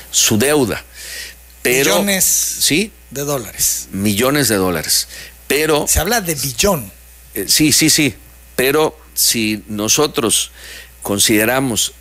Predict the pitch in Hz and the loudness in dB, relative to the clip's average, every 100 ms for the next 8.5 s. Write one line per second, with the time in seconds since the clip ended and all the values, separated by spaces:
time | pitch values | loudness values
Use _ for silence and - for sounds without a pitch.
0 | - - - 123 135 135 - 101 101 107 | -20 -14 -6 -2 0 -2 -4 -6 -4 -2
1 | 107 95 - 127 143 131 139 120 - - | 0 2 2 2 2 2 0 0 -2 -2
2 | - 104 - 113 113 - - 92 92 - | 0 0 0 0 -2 -4 -6 -4 -2 0
3 | 123 113 - - - - - - 95 92 | 0 0 -4 -12 -20 -20 -18 -4 0 2
4 | 90 - 98 117 117 107 85 69 - - | 2 0 2 2 2 2 2 2 0 2
5 | - 98 92 65 69 110 127 117 104 - | 2 2 0 -2 0 0 2 2 2 2
6 | 104 101 95 104 98 113 123 160 151 120 | 2 2 2 0 2 2 2 2 2 2
7 | 104 143 147 135 143 - 90 101 113 123 | 2 0 0 0 0 -2 -2 0 2 2
8 | 123 127 127 - | 2 2 0 -2